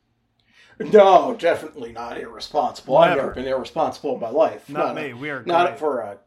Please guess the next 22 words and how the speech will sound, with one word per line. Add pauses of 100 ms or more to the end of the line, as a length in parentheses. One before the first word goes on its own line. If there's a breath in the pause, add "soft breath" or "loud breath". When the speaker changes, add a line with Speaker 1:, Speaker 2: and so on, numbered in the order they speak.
(380)
Speaker 1:
goddamn
second. (100)
Let
me
tell
you, (680 soft breath)
I (760 loud breath)
I
hate
to
say
it,
Quigs,
but
I
think
this
might
be
it
for
Speaker 2:
<laughs>